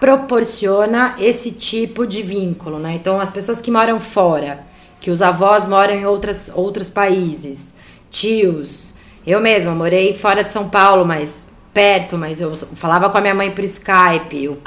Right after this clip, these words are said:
Pietro falava com o pai por Skype desde os dois anos de idade. Então, o Pietro tá inserido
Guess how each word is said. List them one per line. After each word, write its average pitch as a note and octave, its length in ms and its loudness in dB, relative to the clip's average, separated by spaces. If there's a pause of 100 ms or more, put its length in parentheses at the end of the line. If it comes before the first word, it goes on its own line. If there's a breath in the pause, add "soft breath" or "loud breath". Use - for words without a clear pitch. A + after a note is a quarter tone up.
(160)
Pietro F3+ 340 2
falava F#3 300 0
com F#3 120 -4
o F#3 40 -6
pai F3+ 240 -2
por F#3 80 -6
Skype F#3 420 -4
desde F#3+ 320 -2
os G#3+ 60 -8
dois A3+ 300 0
anos C#4 160 2
de B3 80 -4
idade. F3+ 320 0
Então, G3 160 -4
o G3 80 -6
Pietro D4 380 2
tá D#4 120 2
inserido F#3+ 760 0